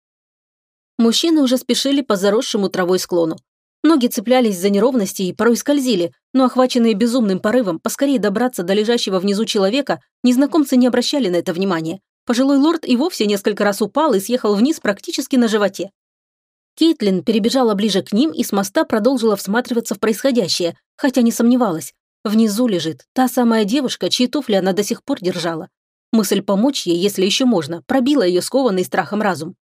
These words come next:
Кейтлин бросила чужие туфельки и понеслась вниз. Спуститься в платье было почти нереально, поэтому большую часть склона она проехала сидя, съезжая как на снежной горке.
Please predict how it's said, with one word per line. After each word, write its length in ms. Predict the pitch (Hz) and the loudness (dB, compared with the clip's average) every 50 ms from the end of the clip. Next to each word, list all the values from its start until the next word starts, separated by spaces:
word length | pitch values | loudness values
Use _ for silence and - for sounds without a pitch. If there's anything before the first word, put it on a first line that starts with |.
| _ _ _ _ _ _ _ _ _ _ _ _ _ _ _ _ _ | _ _ _ _ _ _ _ _ _ _ _ _ _ _ _ _ _
Кейтлин 480 | - 262 254 240 233 - 220 220 220 208 | 0 2 2 2 0 0 0 0 2 2
бросила 440 | 220 247 233 196 - 180 170 170 170 | 2 2 2 0 -2 -2 -2 -2 -2
чужие 300 | - 214 185 208 202 190 | -2 -2 0 0 0 0
туфельки 440 | - 285 269 - 190 175 170 - 202 | 0 -2 -2 0 0 -2 -2 -2 -6
и 80 | 202 | -2
понеслась 540 | - 233 226 247 254 - - 339 254 - - | 0 2 2 2 2 2 0 -2 -2 -2 -4
вниз. 320 | 185 185 175 135 - - _ _ _ _ _ _ | -4 -4 -4 -4 -6 -12 _ _ _ _ _ _
Спуститься 520 | - - - 269 254 - 359 349 - 302 | -14 -4 -4 -4 0 0 -2 0 0 -2
в 60 | 254 - | -2 0
платье 340 | 269 285 330 320 - 285 | 0 0 0 0 0 0
было 180 | 226 262 254 254 | 2 2 2 2
почти 320 | - 240 240 - - 269 | 2 0 -4 -2 0 2
нереально, 480 | 269 254 262 262 294 302 269 185 170 170 | 2 4 4 4 2 2 2 0 -2 -2
поэтому 360 | - 196 202 202 214 214 214 | -4 -4 -2 0 0 0 0
большую 360 | 196 247 247 202 - - 196 | 2 0 0 0 -2 -4 -6
часть 240 | 196 - 196 190 - | -4 -2 -4 -4 -4
склона 400 | - - 220 262 320 339 330 269 | -6 -4 -2 -2 0 0 0 0
она 160 | 202 196 240 | 0 0 0
проехала 480 | 254 - 247 226 240 254 - 294 302 330 | 0 0 0 0 0 0 0 0 -2 -2
сидя, 400 | - - 226 202 170 190 190 190 _ _ _ _ _ _ | -2 -4 -6 -4 -2 -2 -2 -2 _ _ _ _ _ _
съезжая 440 | - - 240 240 214 302 370 370 339 | -2 0 0 2 2 0 -2 0 -2
как 160 | - 202 - | -4 -4 -2
на 120 | 220 202 | -2 -2
снежной 340 | 196 - 233 269 240 214 208 | 0 0 -2 0 0 0 -2
горке. 400 | 196 175 175 165 127 - 165 - | 0 0 -2 -2 -2 -8 -14 -16